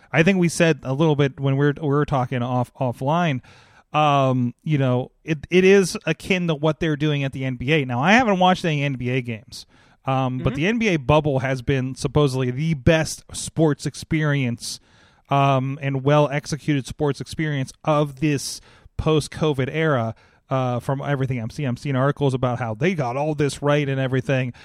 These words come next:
Speaker 1: So, so I'm kinda curious about stuff like that. So, um, if that's what they're bringing in,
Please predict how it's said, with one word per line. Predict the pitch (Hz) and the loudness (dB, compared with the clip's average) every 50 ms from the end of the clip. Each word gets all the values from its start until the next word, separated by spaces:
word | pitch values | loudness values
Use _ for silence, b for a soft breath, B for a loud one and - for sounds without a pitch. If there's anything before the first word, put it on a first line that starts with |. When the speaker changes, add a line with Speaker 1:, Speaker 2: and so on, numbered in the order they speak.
| B B | B B
Speaker 1:
So, | B - - 160 165 147 143 151 147 | B -4 2 4 4 6 4 2 0
so | - - 151 | -2 -2 -2
I'm | 139 151 | -2 0
kinda | - 156 147 143 | -4 -4 -4 -4
curious | 131 - 147 139 131 127 - 143 | -6 -4 -2 -2 -2 -2 -4 -4
about | 127 127 123 - | -4 -4 -6 -6
stuff | - - 127 113 - | -6 -6 -6 -6 -6
like | 113 101 101 - - | -10 -14 -14 -12 -4
that. | 151 160 165 151 127 120 - - B B B B B | -2 0 0 0 -2 -4 -6 -12 B B B B B
So, | - - - 175 165 160 160 160 | -8 2 4 6 6 6 6 4
um, | 147 160 160 156 147 151 147 151 - _ - | 4 4 4 4 4 2 0 -6 -10 _ -4
if | 175 165 147 - | -4 -4 -2 0
that's | - 170 180 196 - - | 2 2 2 2 0 0
what | 208 175 | -2 0
they're | 196 190 180 | 0 0 0
bringing | 151 175 185 180 175 175 165 | 2 2 2 2 2 0 0
in, | 156 156 156 160 185 196 220 240 | 0 2 2 2 2 0 0 -2